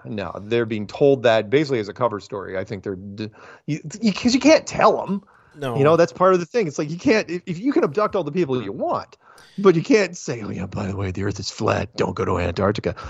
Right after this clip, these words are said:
Speaker 1: You can't say that. It's,
Speaker 2: Right.
Speaker 1: it goes, it's against the rules.
Speaker 2: Well, and then,
Speaker 1: Whatever.
Speaker 2: and, and doesn't it seem like it's just, uh,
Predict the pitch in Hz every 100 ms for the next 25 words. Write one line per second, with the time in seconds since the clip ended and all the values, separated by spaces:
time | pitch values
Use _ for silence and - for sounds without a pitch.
0 | - 175 - - 254 208 - - 220 269
1 | 226 139 - - _ - 147 135 131 120
2 | 180 190 151 - - _ 156 170 185 190
3 | 160 135 180 110 71 - 196 190 185 -
4 | - 196 170 160 175 156 196 208 151 -
5 | 156 151 131 123 110 - - 123 117